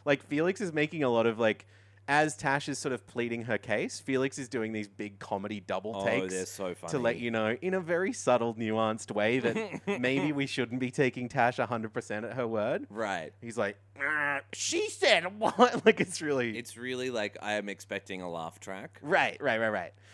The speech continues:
Speaker 1: Uh, Jed steps away again, and we see him in conversation with a producer this time. And Jess, I'm sorry, Jed tells this producer, "She's nice, she's beautiful, it's fucked.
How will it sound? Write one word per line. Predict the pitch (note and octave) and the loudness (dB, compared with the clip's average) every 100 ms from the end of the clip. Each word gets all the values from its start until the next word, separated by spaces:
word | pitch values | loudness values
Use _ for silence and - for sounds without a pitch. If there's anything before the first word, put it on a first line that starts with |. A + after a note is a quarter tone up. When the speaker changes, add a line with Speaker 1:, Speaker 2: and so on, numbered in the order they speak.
| - - - | -20 -20 -4
Speaker 1:
Uh, | C3 C#3 C3+ | 4 6 6
Jed | C3 E3 F3 F#3 - | 4 4 6 4 0
steps | - E3+ - | -2 -2 2
away | F3 E3+ E3+ | 4 4 4
again, | D3+ - E3+ A3 B2+ A2 | 2 0 2 4 4 0
and | B2 B2+ | -4 -2
we | D3 | -4
see | - D3 D#3+ | -4 -4 -2
him | D3 C3+ | -2 -2
in | A#2 | -4
conversation | A#2+ B2 A#2+ - A#2 A2 A#2+ A2 | -4 -4 -4 -2 -2 -2 -4 -4
with | A#2 | -4
a | A2+ | -6
producer | - B2 G#2 C3+ D#3+ G2 D#2+ | -6 -8 -6 -4 -4 -4 -6
this | F2+ - | -8 -12
time. | - C#2 - - - - - - - | -14 -14 -16 -20 -20 -20 -20 -20 -10
And | G#2+ A#2 | -8 -2
Jess, | C3 C3 C#3 - - | 2 2 2 -6 -6
I'm | C3+ C3 | 0 0
sorry, | - A#2 G#2 | 0 -2 -2
Jed | B2+ B2+ A#2+ A2 - - | 0 2 2 -2 -8 -8
tells | C3+ A2+ G#2+ - | 0 0 0 -2
this | A2 | -8
producer, | - F2+ F#2+ G2 F#2+ | -6 -8 -8 -6 -6
"She's | F#2 - A#2+ G#2 | -6 -6 -6 -6
nice, | G2+ A#2 C3 C#3 - - - - | -2 0 0 0 -4 -10 -14 -18
she's | - G#2 E2+ | -10 -10 -8
beautiful, | G#2 A#2+ B2 A#2 B2 B2 A#2 - | -4 -2 -2 0 0 2 0 -4
it's | - G2+ - | -6 -4 -6
fucked. | - A#2+ G#2+ G#2 - - | -6 -4 0 -2 -4 -12